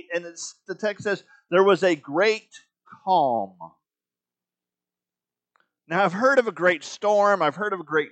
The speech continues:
noise, I've, I've heard of a lot of great things, but I've never heard of a great calm.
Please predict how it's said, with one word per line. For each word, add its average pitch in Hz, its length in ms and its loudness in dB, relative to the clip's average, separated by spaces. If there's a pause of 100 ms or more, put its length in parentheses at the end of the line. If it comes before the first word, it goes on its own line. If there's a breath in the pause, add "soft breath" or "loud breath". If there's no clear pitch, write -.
(120)
noise, 190 340 4
I've, 143 220 2 (260 soft breath)
I've 156 80 0
heard 202 200 6
of 170 120 0 (260)
a 160 60 6
lot 208 220 10
of 165 160 4
great 175 380 2 (100)
things, 139 440 0
but 151 100 4
I've 160 140 2
never 233 260 2
heard 202 200 0
of 175 80 -2
a 151 200 -2
great 170 260 2 (260)
calm. 127 460 0